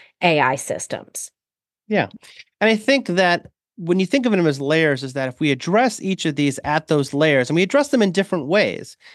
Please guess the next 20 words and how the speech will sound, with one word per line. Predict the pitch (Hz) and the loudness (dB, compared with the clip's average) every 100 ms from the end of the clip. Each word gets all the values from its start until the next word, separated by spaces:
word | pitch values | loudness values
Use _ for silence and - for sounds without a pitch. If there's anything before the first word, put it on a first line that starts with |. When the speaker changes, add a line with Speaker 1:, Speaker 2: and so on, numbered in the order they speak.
| _ - | _ -2
Speaker 2:
as | 160 151 - | 0 0 0
Kathleen | 208 202 202 | 0 2 2
mentioned, | 175 175 175 | 2 0 0
these | 170 160 - | 0 -2 -4
issues | 220 214 220 | -2 0 0
of | 160 | 0
explainable | 147 - - 311 294 160 | -4 -6 -2 0 2 2
A | 151 | 2
I, | 147 190 | 2 2
that's | 311 - | -2 -4
really | 269 | -6
more | 214 180 | -2 0
of | 165 | 0
a | 139 | -2
technical | - 214 165 - 117 | -4 -4 -6 -6 -8
thing | - 107 110 | -6 -6 -2
where | 151 | 2
we | 160 | 4
need | 170 170 | 2 2
to | - 151 139 | 0 2 0